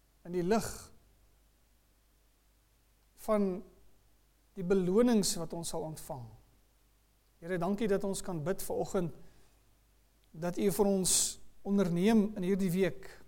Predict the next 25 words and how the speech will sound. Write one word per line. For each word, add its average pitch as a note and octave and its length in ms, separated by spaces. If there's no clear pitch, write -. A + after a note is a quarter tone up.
Dankie F#3+ 280
dat F#3+ 160
ons F3+ 440
in F3 120
hierdie G3 340
week G#3 360
nie G#3+ 200
gehoor F#3 320
het G3+ 120
van E3 280
siektes - 840
of C3+ 160
pla G#3+ 400
of E3+ 180
dinge, F#3+ 280
Here, E3+ 240
wat D3+ 200
gebeur D#3+ 400
het D3 100
nie. B2+ 160
Wat E3+ 120
ons F3+ 200
getref F#3+ 420
het D#3 120
nie. A#2+ 120